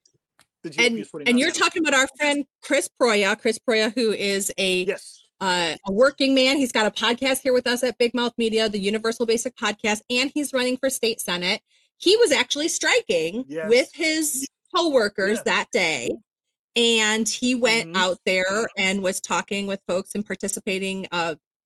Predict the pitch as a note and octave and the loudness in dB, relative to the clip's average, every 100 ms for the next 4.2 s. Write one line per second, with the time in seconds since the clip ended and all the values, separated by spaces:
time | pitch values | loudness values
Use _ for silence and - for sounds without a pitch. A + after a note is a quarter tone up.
0 | _ G#3 F#3+ - G3+ F#3+ G#3+ G#3 G#3 G3 | _ -4 -4 -4 -4 -2 0 0 -2 -2
1 | G#3 G3+ F#3+ F#3+ - - G3+ G#3 F#3+ F#3+ | -2 0 0 -2 -8 -6 -4 -2 -4 0
2 | G#3+ F#3+ C#3+ B2+ D#3+ - _ _ _ - | 0 0 -4 -8 -12 -16 _ _ _ -6
3 | F#3+ F#3 G3+ G3+ G#3 G3 F#3 F3+ D3 E3+ | -2 0 -2 -2 -2 -2 0 0 0 -2
4 | C#3 | -4